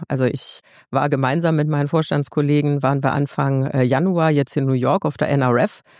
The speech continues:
das ist die National Retail Fair, eine der wichtigsten Messen für den, für den Handel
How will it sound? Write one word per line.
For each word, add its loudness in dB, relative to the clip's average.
das -4
ist -8
die -2
National 0
Retail 0
Fair, 0
eine -2
der -2
wichtigsten 0
Messen 2
für 0
den, 0
für -2
den 0
Handel 2